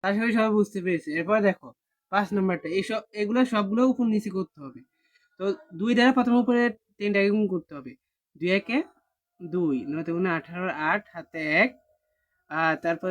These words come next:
ছয় দুগুণে বারো আর একে তেরো, এক ঘরের জন্য একটা শূন্য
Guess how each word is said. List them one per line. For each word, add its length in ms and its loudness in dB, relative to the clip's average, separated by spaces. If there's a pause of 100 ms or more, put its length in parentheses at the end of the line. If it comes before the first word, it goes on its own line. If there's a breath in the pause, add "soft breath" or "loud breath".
ছয় 220 -6 (320)
দুগুণে 320 0
বারো 240 0
আর 160 0
একে 220 -4 (600)
তেরো, 380 -4 (340)
এক 140 -6
ঘরের 200 0
জন্য 200 4
একটা 220 -6 (160)
শূন্য 300 -2